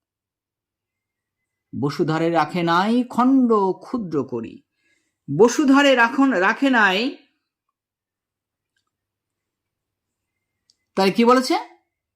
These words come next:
বসুধারে রাখে নাই খণ্ড ক্ষুদ্র করি। তাহলে যে দিনরাত যে ব্যক্তি স্বার্থে,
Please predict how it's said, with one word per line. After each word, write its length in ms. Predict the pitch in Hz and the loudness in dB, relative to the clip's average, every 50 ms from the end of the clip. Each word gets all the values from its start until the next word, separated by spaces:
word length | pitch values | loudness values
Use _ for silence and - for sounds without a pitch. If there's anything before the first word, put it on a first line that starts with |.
| _ _ | _ _
বসুধারে 640 | - 151 165 220 247 - 330 302 277 233 233 220 202 170 | -8 -4 -4 -4 -4 -4 -4 -2 -2 -2 -2 -4 -4 -2
রাখে 280 | 160 156 156 - 175 156 | -2 -4 -4 -6 -6 -4
নাই 220 | 147 143 160 220 285 330 - _ _ _ _ _ _ | -4 -4 -4 -4 -6 -8 -12 _ _ _ _ _ _
খণ্ড 240 | - 247 262 254 247 208 - | -4 -2 0 0 -2 -2 -4
ক্ষুদ্র 320 | - - 131 117 110 117 107 | -8 -10 -10 -10 -10 -12 -14
করি। 260 | - - 85 78 - _ _ _ _ _ _ _ _ _ _ _ _ _ _ _ _ _ _ _ _ _ _ _ _ _ - | -14 -14 -16 -18 -18 _ _ _ _ _ _ _ _ _ _ _ _ _ _ _ _ _ _ _ _ _ _ _ _ _ -4
তাহলে 140 | 151 156 | -4 -2
যে 160 | 139 139 220 247 | 0 0 0 0
দিনরাত 480 | 202 180 233 247 254 277 294 311 330 330 330 277 | 2 2 2 2 4 4 4 2 2 2 0 0
যে 80 | 294 302 | 0 0
ব্যক্তি 300 | 269 294 285 269 - 302 277 | -2 -2 -2 -4 -4 -4 -4
স্বার্থে, 500 | - 285 277 269 269 - - 285 247 | 0 0 -2 -2 -2 -4 -2 0 0